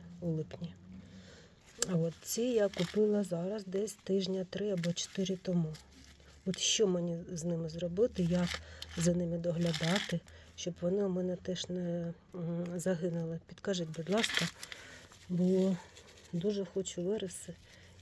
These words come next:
І це вже п'ятий рік, коли я намагаюся їх у себе, м, щоб вони у мене поселились у саду. Пересадити їх у більші горщики зараз. Чи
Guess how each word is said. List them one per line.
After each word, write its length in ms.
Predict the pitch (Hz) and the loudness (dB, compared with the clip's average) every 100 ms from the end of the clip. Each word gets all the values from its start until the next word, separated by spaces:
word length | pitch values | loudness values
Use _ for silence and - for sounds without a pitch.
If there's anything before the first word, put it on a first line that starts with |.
| - - 180 | -20 -10 -2
І 140 | 175 | -2
це 280 | - 196 196 | 2 2 4
вже 360 | 180 175 185 180 | 2 0 0 0
п'ятий 340 | 190 185 - | -2 0 0
рік, 160 | 170 160 - | -2 -2 -4
коли 240 | 165 170 | 0 0
я 100 | 170 | 0
намагаюся 680 | 165 170 165 214 196 196 175 | -2 -2 -2 -2 -4 -6 -4
їх 240 | 175 - | -4 -6
у 40 | 160 | -12
себе, 340 | - 185 175 170 - - - - - - - - - 165 | 0 4 4 2 -4 -8 -6 -6 -10 -12 -18 -20 -12 -6
м, 180 | 165 147 | -4 -4
щоб 180 | - 175 170 | -4 -2 0
вони 180 | 185 | 2
у 40 | 180 | 4
мене 240 | 175 175 | 4 2
поселились 800 | - 170 - 160 160 156 - - - - | 2 2 4 2 4 2 0 -6 -10 -10
у 40 | 170 | -4
саду. 320 | - 160 147 - - - - - - - - - | 2 2 0 -4 -2 0 2 2 2 -2 -8 2
Пересадити 640 | 190 190 - 196 220 - | 6 6 6 6 6 8
їх 200 | 196 175 | 6 6
у 40 | 180 | 4
більші 360 | 175 185 - | 4 4 2
горщики 600 | 156 151 151 - 170 170 | 2 2 0 0 0 0
зараз. 560 | 160 160 160 165 - - | 0 2 2 0 -2 0
Чи 340 | - - 180 | 2 4 4